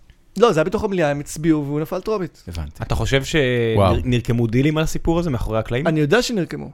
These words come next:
Speaker 3: מה, מה התיאוריה
Speaker 1: איילת
Speaker 3: שלך?
Speaker 1: שקד, עופר, לא ראיתי, אני יודע, דיברתי איתם, איילת
Speaker 3: אוקיי.
Speaker 1: שקד, עופר שלח,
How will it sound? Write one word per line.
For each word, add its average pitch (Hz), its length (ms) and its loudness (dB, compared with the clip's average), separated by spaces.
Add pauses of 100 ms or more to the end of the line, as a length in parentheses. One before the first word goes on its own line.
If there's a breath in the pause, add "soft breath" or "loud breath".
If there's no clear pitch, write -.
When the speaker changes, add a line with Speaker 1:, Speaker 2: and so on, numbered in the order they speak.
(120)
Speaker 3:
מה, 117 180 -2
מה 117 120 0
התיאוריה 160 160 4
Speaker 1:
איילת - 140 4
Speaker 3:
שלך? 120 200 0
Speaker 1:
שקד, 185 280 2
עופר, 170 260 -4
לא 220 120 -2
ראיתי, 240 160 -2
אני 160 100 -2
יודע, 175 200 -2
דיברתי 180 200 -4
איתם, 185 160 -4
איילת 180 220 -2
Speaker 3:
אוקיי. - 220 0
Speaker 1:
שקד, 185 100 2
עופר 185 260 0
שלח, 220 560 -2